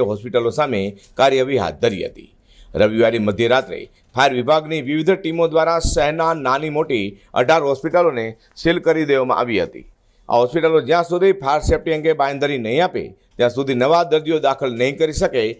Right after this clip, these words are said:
તેવી ચેતવણી પણ આપવામાં આવી છે. આ સાથે કોમર્શિયલ એકમ પણ સીલ કરવામાં આવ્યું છે. મહાનગરોમાં હોસ્પિટલો અને બિલ્ડિંગોમાં ફાયર સેફટીના મુદ્દે હાઈકોર્ટે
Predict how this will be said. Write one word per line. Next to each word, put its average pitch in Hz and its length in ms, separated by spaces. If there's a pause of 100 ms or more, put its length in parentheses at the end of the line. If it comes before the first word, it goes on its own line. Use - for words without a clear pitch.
(160)
તેવી 131 220
ચેતવણી 156 360
પણ 156 140
આપવામાં 110 360
આવી 101 200
છે. - 120 (380)
આ 107 180
સાથે 123 240 (160)
કોમર્શિયલ 151 480
એકમ 170 300
પણ 147 200
સીલ 160 240
કરવામાં 117 240
આવ્યું 110 200
છે. - 100 (500)
મહાનગરોમાં 175 800
હોસ્પિટલો 180 540
અને 185 180
બિલ્ડિંગોમાં 165 640
ફાયર 131 260
સેફટીના 143 400
મુદ્દે 151 220
હાઈકોર્ટે 127 440